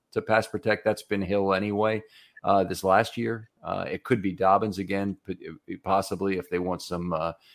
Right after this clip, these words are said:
uh, more playmaking out, out of that as well. But, uh, I think we'll see, I,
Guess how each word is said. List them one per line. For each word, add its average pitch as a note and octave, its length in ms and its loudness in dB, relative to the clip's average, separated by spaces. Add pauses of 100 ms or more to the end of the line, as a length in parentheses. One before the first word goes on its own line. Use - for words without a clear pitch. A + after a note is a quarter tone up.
(240)
uh, F2 380 0 (180)
more F#2+ 180 2
playmaking A2 600 0 (380)
out, F#2 180 -2
out G2 180 2
of F#2 60 0
that F#2+ 260 2
as F2+ 200 -6
well. G2 420 2 (340)
But, F#2+ 400 0
uh, F#2 220 6
I G#2+ 60 -4
think - 180 -2
we'll B2+ 80 -2
see, A2+ 480 0 (320)
I, - 120 -2